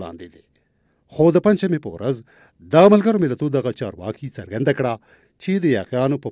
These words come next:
پرتله د ملکیانو شمیر هلته زیات دی. ملګري ملتونه وایي چې د ادلیب پوځي یرغل کولی شي یو بشري ناورین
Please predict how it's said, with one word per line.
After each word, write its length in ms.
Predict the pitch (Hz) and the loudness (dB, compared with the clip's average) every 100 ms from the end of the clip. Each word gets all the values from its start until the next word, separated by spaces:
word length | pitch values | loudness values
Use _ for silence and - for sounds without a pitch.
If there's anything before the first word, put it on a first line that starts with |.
| 101 | -12
پرتله 360 | - 85 110 131 - _ _ _ 87 117 | -12 -10 -6 -8 -10 _ _ _ -4 4
د 20 | 180 196 | 6 6
ملکیانو 380 | 202 202 185 - | 4 2 -2 -4
شمیر 200 | 151 147 135 | -6 -6 -8
هلته 180 | 110 120 110 | -8 -8 -4
زیات 220 | 120 - - | -4 -6 -18
دی. 100 | - _ _ - 107 | -20 _ _ -10 -4
ملګري 280 | 143 180 190 | -2 0 -2
ملتونه 340 | 117 95 127 101 98 | -4 -6 -8 -6 -4
وایي 200 | 123 120 _ _ - | -6 -6 _ _ -8
چې 80 | 143 | -4
د 140 | 123 165 | 0 0
ادلیب 220 | 160 202 120 | -2 -6 -8
پوځي 220 | 95 117 120 | -8 -6 -6
یرغل 220 | 117 123 - | -4 -8 -8
کولی 280 | 92 123 139 - | -8 -4 -4 -6
شي 120 | 135 117 _ _ _ - | -14 -16 _ _ _ -10
یو 240 | 98 139 143 | -2 0 2
بشري 300 | 151 185 180 170 | 0 -2 -2 -4
ناورین 260 | 160 165 | -4 -6